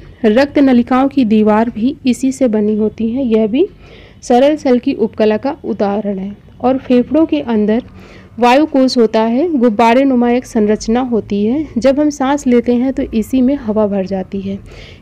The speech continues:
ये भी सरल सल की उपकला का उदाहरण होता है, उसी की बनी होती है। और ग्रास नली, आहार नली भी इसी ऊतक की बनी होती है। तो शरीर की बाहरी सतह पर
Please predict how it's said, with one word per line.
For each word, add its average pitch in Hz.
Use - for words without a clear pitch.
ये 240
भी 294
सरल 269
सल 254
की 262
उपकला 214
का 254
उदाहरण 214
होता 202
है, 233
उसी 285
की 302
बनी 202
होती 190
है। 196
और 240
ग्रास 226
नली, 214
आहार 226
नली 220
भी 247
इसी 240
ऊतक 226
की 277
बनी 202
होती 190
है। 196
तो 262
शरीर 269
की 247
बाहरी 214
सतह 262
पर 269